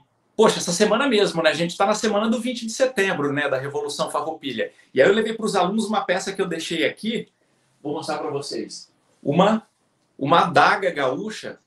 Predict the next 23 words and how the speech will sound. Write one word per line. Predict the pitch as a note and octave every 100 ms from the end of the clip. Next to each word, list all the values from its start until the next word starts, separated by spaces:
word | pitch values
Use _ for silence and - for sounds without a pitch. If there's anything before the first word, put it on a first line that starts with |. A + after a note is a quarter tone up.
| - - - - -
Isso | A2 -
aqui | A#2 - E4+
é | F4 F#3 B2
uma | C#3+
expressão, | D3+ - E3 C#3 - E3
assim, | C#3+ - D3+
muito | C3+ C3 D#3+ G#3 -
tradicional | - C#3+ C3+ - C3 A#2+ C#3 D3
da, | C#3 B2+
da | A#2
prataria | G#2 C3 C3 C3+ B2+ C3
riograndense, | C3+ B2+ B2+ A#2+ G#2+ A#2+ A2 -
né? | G2+ B2+ C3+ _ _ _ _ _
Isso | - A#2 - G#3+ B2 - _
começou | C3 B2 C#3+
a |
se | C#3
popularizar | C#3+ C#3+ C#3+ C3 B2 C3 A#2+
muito | B2+ E3 D3
ainda | C3
no | B2+
século | A2+ B2+ A#2+ B2
dezenove | A2+ B2+ B2+ A2 A#2+ E3 A3+ C4+